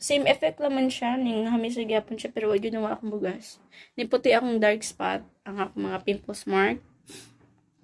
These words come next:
Then, ang akong bugas jud na ra gyapon. So, ako siyang gikuan. Bagay lang siya sa way mga bugas, guys. Lami kay yung naong ani.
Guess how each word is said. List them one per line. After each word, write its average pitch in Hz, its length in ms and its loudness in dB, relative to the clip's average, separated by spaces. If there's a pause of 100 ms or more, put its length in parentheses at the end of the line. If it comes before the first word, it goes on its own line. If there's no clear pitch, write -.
(420)
Then, 190 480 4
ang 208 160 2
akong 247 160 2
bugas 220 240 -2
jud 202 240 -6
na 196 160 0
ra 208 80 0
gyapon. 196 640 -6 (720)
So, 202 240 2
ako 214 240 0
siyang 214 240 -2
gikuan. 202 320 0
Bagay 214 320 4
lang 214 160 2
siya 214 160 -4
sa - 160 -2
way 202 80 2
mga 202 240 2
bugas, 202 320 -2
guys. 233 240 -10
Lami 208 240 -2
kay 202 160 -6
yung 196 160 0
naong 180 160 0
ani. 180 240 -6